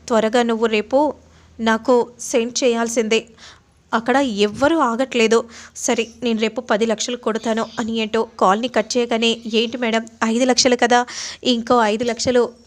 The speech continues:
ఎక్కువే చెప్పారేంటి? దాని దగ్గర ఉన్న బ్యాంక్ బ్యాలెన్స్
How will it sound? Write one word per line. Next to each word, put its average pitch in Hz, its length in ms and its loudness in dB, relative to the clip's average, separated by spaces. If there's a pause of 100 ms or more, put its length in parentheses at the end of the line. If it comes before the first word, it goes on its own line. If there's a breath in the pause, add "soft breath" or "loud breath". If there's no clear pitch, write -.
ఎక్కువే 247 320 2
చెప్పారేంటి? 262 640 2 (460 loud breath)
దాని 220 260 0
దగ్గర 214 320 2
ఉన్న 247 300 0
బ్యాంక్ 214 340 -2
బ్యాలెన్స్ 240 380 0